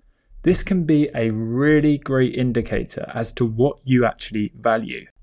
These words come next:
The time that we have in our life is our greatest currency, and we never know how much time we have. That's just one of the rules of life. But if we start to actually evaluate how we use our time,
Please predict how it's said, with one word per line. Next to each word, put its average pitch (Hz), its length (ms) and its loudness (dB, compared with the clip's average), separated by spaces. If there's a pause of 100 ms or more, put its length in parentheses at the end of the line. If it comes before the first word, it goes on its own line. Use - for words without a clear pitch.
(120)
The 139 120 4
time 196 320 2
that 202 80 2
we 147 120 4
have 127 200 4
in 107 120 4
our 98 120 0
life - 480 -8
is 120 160 -4
our 135 140 4
greatest 131 760 -2 (120)
currency, - 720 -2 (360)
and 113 140 0
we 127 80 4
never 165 260 2
know 135 260 2
how 135 200 2
much 131 240 0
time 113 300 2
we 107 100 0
have. - 460 0
That's 113 200 -6
just 110 280 -4
one 117 140 0
of 104 100 -2
the 110 80 -2
rules 104 300 2
of 101 120 -10
life. - 440 -4 (600)
But - 460 2 (180)
if 180 220 -2
we 220 80 0
start - 400 -4
to 156 140 -4
actually - 380 -6
evaluate 120 680 -2
how 110 200 -2
we 110 120 0
use 120 320 0
our 135 160 -2
time, 160 400 -8